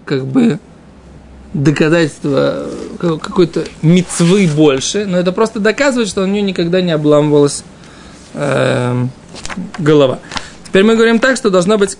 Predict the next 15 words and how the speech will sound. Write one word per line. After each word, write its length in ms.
красная, 600
да? 280
Написано, 440
что 160
должно 340
быть, 180
она 140
должна 240
быть 160
красная, 540
но 480
даже 420
если 600
эта 260
ива 540